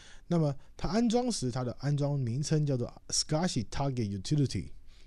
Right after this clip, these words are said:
所以你要先确认你的Y U N，这个 Y 要小写哈，Y U N是可以用的。它的软体名称叫T G T D Start，而且你要确保它开机启动，就要把这个打开。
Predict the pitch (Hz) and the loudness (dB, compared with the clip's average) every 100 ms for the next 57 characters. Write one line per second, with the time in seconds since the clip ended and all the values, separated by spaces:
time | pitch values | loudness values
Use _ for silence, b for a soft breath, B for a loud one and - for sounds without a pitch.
0 | b - 156 135 135 131 147 143 151 139 | b 2 4 4 2 2 2 2 4 4
1 | 117 101 101 123 127 127 131 101 107 101 | 4 0 0 2 2 4 2 0 -4 -2
2 | 107 110 104 101 90 98 90 90 98 131 | -2 -2 -2 -4 -4 -4 -4 -4 0 2
3 | 131 131 104 B B B - - 226 160 | 4 2 -2 B B B -6 2 4 4
4 | - b b b - 135 139 120 123 90 | 0 b b b -2 2 4 4 0 -4
5 | - - - 170 165 139 185 175 135 143 | -8 -12 -4 2 4 6 6 6 4 2
6 | 165 156 143 123 - - 113 113 107 - | 2 4 4 2 -2 -2 0 0 -4 -2
7 | 113 110 107 - 120 110 104 131 98 - | 0 0 -2 -2 0 0 2 0 0 -4
8 | - 131 110 - - - - 104 107 101 | -2 -2 -2 -6 -12 -12 -6 -4 -2 -2
9 | 110 - 104 - 113 95 104 - 110 104 | -4 -6 -6 -2 -2 -2 -4 -2 -2 -2
10 | - 87 110 101 107 101 85 80 95 92 | -4 -4 -2 -2 -2 -2 -2 -4 -4 -4
11 | - - 120 131 | -8 -4 -4 -4